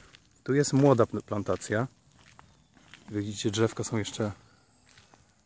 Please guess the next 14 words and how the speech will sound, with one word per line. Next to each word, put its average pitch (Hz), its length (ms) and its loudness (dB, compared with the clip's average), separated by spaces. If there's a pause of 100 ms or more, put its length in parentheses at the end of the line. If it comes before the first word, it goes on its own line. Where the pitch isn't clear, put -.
(160)
e, 104 280 -8
niewielkich 107 440 -4
rozmiarów. 101 560 -2 (920)
No 110 180 0
ale 123 180 4
farmer, 135 500 4
który 113 200 -4
posadził, 110 500 0
właściciel 110 400 -6
plantacji, 107 380 -4
który 113 160 -8
posadził 110 380 -6
te 120 120 -6
drzewa, 110 360 0